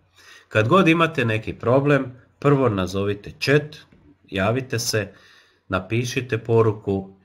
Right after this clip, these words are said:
i možda će vam oni u minuti riješiti. Ako ne ide, javite se sponzorima. Najmanji paketi su od, već od dvadeset pet dolara mjesečno, pedeset, sto ili dvjesto, e, dolara.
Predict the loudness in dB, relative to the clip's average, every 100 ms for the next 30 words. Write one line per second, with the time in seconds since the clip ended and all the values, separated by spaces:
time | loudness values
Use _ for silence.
0 | _ _ -4 -2 -2 -2 -6 -8 -6 -2
1 | -2 -2 -2 0 0 -2 -6 -12 -10 -12
2 | -12 -12 -14 -18 -20 _ _ _ _ -20
3 | 0 2 2 -2 0 0 0 -2 -4 -6
4 | -8 -10 -12 -10 -10 -12 -14 -12 -12 -14
5 | -16 -20 _ -20 -20 -20 -20 -20 _ _
6 | _ _ 4 6 6 4 0 0 0 4
7 | 2 0 -4 -2 -2 0 -2 -2 -2 6
8 | 6 4 -4 -6 -2 -4 -2 -4 -4 -6
9 | -2 0 0 -2 -4 -4 -6 -6 -4 -2
10 | 2 2 0 -4 -6 -6 0 2 2 -2
11 | -18 -6 -4 -2 -2 -4 -8 -12 -6 -4
12 | -4 -8 -8 -8 -8 -16 _ _ -12 -10
13 | -10 -12 -14 -12 -10 -8 -12 -14